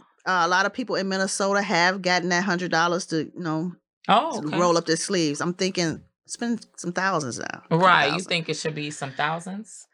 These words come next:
Speaker 1: Well, I should be
Speaker 2: 'Cause
Speaker 1: more money.
Speaker 2: California, California has been giving away a lot of money.
Speaker 1: Really?
Speaker 2: Yeah, they've been giving money. Um, they've been giving reparations. They're planning to turn their marijuana into,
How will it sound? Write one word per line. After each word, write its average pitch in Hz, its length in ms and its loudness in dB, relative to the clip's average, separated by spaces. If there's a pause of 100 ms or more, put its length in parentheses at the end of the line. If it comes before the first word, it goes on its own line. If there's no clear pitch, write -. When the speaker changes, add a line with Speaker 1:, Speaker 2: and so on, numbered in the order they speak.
Speaker 1:
Well, 165 160 6
I 196 60 6
should 214 180 0
be 185 80 0
Speaker 2:
'Cause 233 120 2
Speaker 1:
more 254 220 6
money. 185 240 0
Speaker 2:
California, 254 640 -2
California 226 840 -4
has 170 260 -6
been 165 200 -2
giving 143 280 -4
away 127 440 -4
a 120 160 -2
lot 131 480 2
of 143 160 -2
money. 123 540 -2
Speaker 1:
Really? 180 320 2 (240)
Speaker 2:
Yeah, 370 480 0
they've 240 180 0
been 233 160 2
giving 214 380 0
money. 175 540 0
Um, 165 200 2
they've 196 160 4
been 285 140 -4
giving 202 280 0
reparations. 151 800 2
They're 262 300 0 (180)
planning 190 480 2
to 156 140 -4
turn 175 500 2
their 151 280 2
marijuana 160 1160 2 (840)
into, 170 760 4